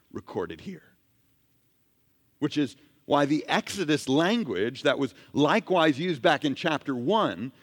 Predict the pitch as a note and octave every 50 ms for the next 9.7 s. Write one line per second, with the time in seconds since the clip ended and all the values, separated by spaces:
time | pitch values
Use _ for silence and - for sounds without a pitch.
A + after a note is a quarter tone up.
0 | - _ - - C#3 C3 D3+ C#3 - - G3+ F#3+ - D#3 B2+ G#2 A2+ A2+ - -
1 | E3 F3+ G3 G3+ G3 F#3 F#3 G3+ G#3+ E3+ - - - - - C3+ B2 - - D#3+
2 | C#3+ C3+ C3 C3+ A#2 - C#3+ D3+ D3+ D3+ A#2+ F2+ B1+ - _ _ _ _ _ _
3 | _ _ _ _ _ _ _ _ _ - F#3+ E3 A#2+ C3 D3+ F3+ G#3 A3 F#3+ -
4 | - - F#3 E3+ F3+ F#3 D#3 F#3 B3 A#3+ E3 - - - - _ _ _ _ _
5 | _ _ _ _ _ _ _ _ _ _ _ _ _ _ _ _ _ _ _ _
6 | _ _ _ _ _ _ _ _ _ _ _ _ _ _ - - C#3 A#2 G#2 C#3
7 | C3 A#2 - - C3 C3 B2+ - - - _ _ _ _ _ _ - - F#3 F3+
8 | D3 A#2+ B2 B2+ A2+ A#2 B2 D#3 E3+ E4+ D#3 B2 G2 F#2 D2+ F2 G#2 G#2+ A#2 B2
9 | A2+ A2 - - - F3 A#2+ G2+ - - G#2 A2 G#2 -